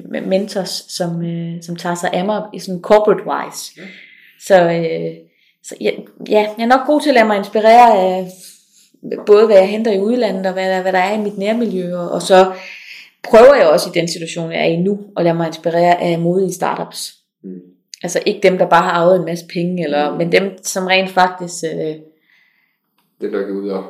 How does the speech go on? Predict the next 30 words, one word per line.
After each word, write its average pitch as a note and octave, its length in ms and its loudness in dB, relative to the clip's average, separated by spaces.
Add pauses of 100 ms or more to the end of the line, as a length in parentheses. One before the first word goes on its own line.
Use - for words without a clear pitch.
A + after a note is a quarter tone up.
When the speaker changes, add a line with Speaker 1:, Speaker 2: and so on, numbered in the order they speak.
Speaker 2:
og F#2+ 140 -10
forandrer G2+ 380 -6
og F#2+ 140 -8
dis-, - 240 -16
disrupter - 400 -6
verden, G2 260 -10
kan F#2+ 120 -16
man F#2 100 -12
sige. F#3 280 -12 (580)
Speaker 1:
Ja, G#3 220 4 (180)
eller F#3+ 400 6
tror C#4 240 0
så C#4 120 -4
meget A#3+ 280 2
på A#3+ 60 2
deres G3+ 200 -2
idé, C4+ 460 0
at G3 120 0
de, G#3 320 -2
øh, G3+ 60 -8
simpelthen A#3+ 340 -6
finder C4+ 180 0
vejen B3 360 0
i D4 80 0
det, D#4 200 0
finder B3+ 180 -4
de B3 160 0
rigtige C4 260 -2
mennesker, G#3 640 -2
øh, F3 580 -4